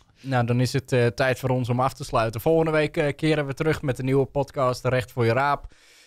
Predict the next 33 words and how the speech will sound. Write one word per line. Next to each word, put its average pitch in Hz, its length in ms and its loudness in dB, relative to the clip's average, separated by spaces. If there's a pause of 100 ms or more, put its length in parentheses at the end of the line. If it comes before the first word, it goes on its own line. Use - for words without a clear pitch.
(120)
Eh, 113 280 0
elke 135 240 0
zaterdag 131 420 0
om 123 100 -4
twaalf 127 380 -2
uur 120 180 0
zijn 127 280 -2
we 123 60 -2
er 117 60 0
natuurlijk 113 400 -4
weer. 113 240 0
Elke 139 260 0
woensdag 196 720 -2
om 170 180 -8
twaalf 151 400 0
uur 135 180 0
komt 147 200 -6
er 135 80 -2
een 120 280 0
highlight, 143 460 0
eh, 113 160 -2
van 139 220 -2
de 120 60 0
podcast 123 500 -2
online 120 460 -2
op 110 100 -12
het 104 140 -4
YouTube-kanaal, 98 760 -2
eh, 104 140 -2
Recht 104 420 -4
voor 110 300 -4
je 95 100 0
Raap. 135 360 0